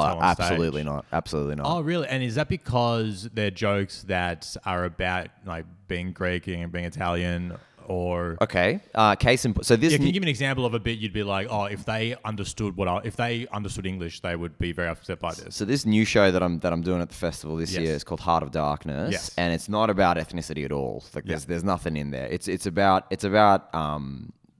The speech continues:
Speaker 2: some of the more morally questionable things that I've done in my life.
Speaker 1: Okay.
Speaker 2: And without giving anything away, there is a part in it where I kind of describe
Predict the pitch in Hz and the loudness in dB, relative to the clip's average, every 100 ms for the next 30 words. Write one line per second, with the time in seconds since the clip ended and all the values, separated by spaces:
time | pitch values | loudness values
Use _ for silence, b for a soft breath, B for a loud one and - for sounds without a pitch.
0 | - - 110 90 87 85 85 82 82 80 | -8 0 2 2 0 0 0 0 0 0
1 | 78 - 71 - 73 73 78 76 73 71 | -2 -4 -4 -6 -8 -6 -6 -6 -6 -6
2 | 69 73 73 71 65 62 - - - 117 | -6 -8 -6 -6 -8 -8 -12 -14 -12 -6
3 | 90 - 90 104 123 117 107 101 90 - | -6 -6 2 8 8 6 2 2 0 -2
4 | 87 78 80 78 82 87 104 135 123 - | -4 0 0 0 0 0 0 0 2 4
5 | 101 90 82 - - - _ _ _ 90 | 6 6 2 -2 -10 -14 _ _ _ -4
6 | 78 67 - - _ _ 82 85 78 80 | -2 -2 -4 -10 _ _ 0 2 2 2
7 | 117 127 113 95 - 92 87 82 76 | 4 4 2 -2 -2 2 6 6 4